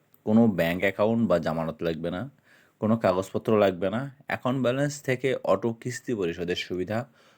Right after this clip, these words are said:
লোনের উপর ব্যাংক প্রসেসিং ফি জিরো দশমিক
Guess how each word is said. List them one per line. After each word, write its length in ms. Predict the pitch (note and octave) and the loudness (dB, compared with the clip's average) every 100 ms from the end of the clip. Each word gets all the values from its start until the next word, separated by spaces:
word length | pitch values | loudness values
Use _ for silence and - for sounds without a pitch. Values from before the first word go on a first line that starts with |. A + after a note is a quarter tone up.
| _ - | _ -4
লোনের 440 | F#2 F#2 F#2+ A2+ | 2 4 6 4
উপর 360 | B2 A#2 A#2+ A2 | 2 2 4 4
ব্যাংক 400 | E2+ E2+ F#2 F#2 | 2 0 0 -4
প্রসেসিং 560 | G#2 G2 G2+ - A2 A2+ - | -6 -6 -6 -2 -2 -2 -6
ফি 480 | - G2+ A2 D3 C3 F#2+ | -6 0 0 -2 -8 -6
জিরো 240 | G2+ A2 A2 | 0 2 2
দশমিক 560 | A2 - A#2 A#2+ C#3 | 0 -2 -2 -2 -4